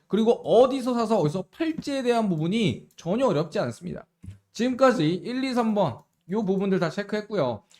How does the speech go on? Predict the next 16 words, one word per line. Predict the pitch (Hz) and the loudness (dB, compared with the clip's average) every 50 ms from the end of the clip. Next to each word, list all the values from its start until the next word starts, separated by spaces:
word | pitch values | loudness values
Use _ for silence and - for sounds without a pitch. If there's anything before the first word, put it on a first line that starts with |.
| _ _ | _ _
이제부터 | 160 170 180 240 226 220 - 226 202 | -6 -2 0 0 0 0 -2 -4 -4
세력들의 | 185 240 254 269 262 - - 240 220 226 226 - | -2 0 2 2 2 0 -2 -2 -2 -2 -2 -4
평단가와 | - 277 277 269 262 269 262 262 262 - 240 233 233 220 | -6 -10 -8 -4 -4 -4 -4 -6 -6 -6 -4 -2 0 0
매집량을 | 180 139 139 160 190 196 196 196 185 - | 0 0 -2 -2 -2 -2 -2 -2 -2 -2
기반으로 | - 147 156 214 220 202 160 170 185 175 127 - - _ _ _ _ _ | -2 -2 0 0 0 0 0 -2 -2 -2 -4 -6 -10 _ _ _ _ _
매물대와 | 143 147 175 214 226 254 254 240 226 - 233 220 214 214 208 202 | 2 4 4 4 4 0 -2 -4 -4 -2 0 2 2 4 2 2
함께 | 196 190 190 185 190 190 214 220 220 220 220 | 2 0 -2 -4 -4 -4 -2 -2 -2 -4 -6
파동 | - - 277 262 294 285 269 | -4 -4 -2 -2 -2 -2 -4
체크해서 | - - 233 - - - 208 208 202 185 160 147 151 147 120 - - - - _ _ _ - | -4 -6 -6 -6 -6 -4 -4 -2 0 2 2 4 4 2 0 -2 -8 -18 -20 _ _ _ -2
목표가 | 127 170 190 190 - - 269 254 254 - - 208 185 170 - - | 0 0 0 0 -2 -2 -2 -2 -2 -2 -2 0 0 0 -2 -4
일, | 220 240 240 | -6 -4 -2
이, | 247 247 | -2 0
삼 | 220 226 208 190 | 0 0 0 0
차 | 226 202 | -2 -2
잡아드릴 | - 165 151 160 170 151 160 165 180 185 | 0 2 2 2 2 2 2 0 0 0
거고요. | 185 190 170 160 139 120 113 110 101 | 0 0 0 0 0 0 0 -2 -4